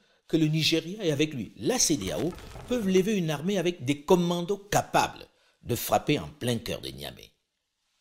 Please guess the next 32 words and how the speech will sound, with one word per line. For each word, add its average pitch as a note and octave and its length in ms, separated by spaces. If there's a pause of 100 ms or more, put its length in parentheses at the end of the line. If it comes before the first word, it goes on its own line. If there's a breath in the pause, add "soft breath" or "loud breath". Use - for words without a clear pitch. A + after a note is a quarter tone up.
(240)
Mais F#3+ 80
pourquoi G3 300
ne C#3 100
l'avoir A#2 360
pas A2+ 100
fait D#3 280 (200)
pour - 140
combattre F2 440 (400 soft breath)
des F2+ 220
ennemis G2+ 300 (100)
plus - 80
cruels, D2 560
plus G#2+ 140
violents, - 480 (260)
plus C#3+ 140
déstabilisateurs, G2 1000 (540 soft breath)
qui B2+ 160
ensanglantent D3+ 680
le F2+ 140
Sahel B2 420
depuis F#2+ 300
des - 100
décennies ? F2+ 420 (680)
Va-t-on G3+ 260
ressortir E3 580
les C3 100
Comogues D3 460
qui - 160
avaient - 240 (120)
officié - 480
au E3+ 80
Libéria G#2 480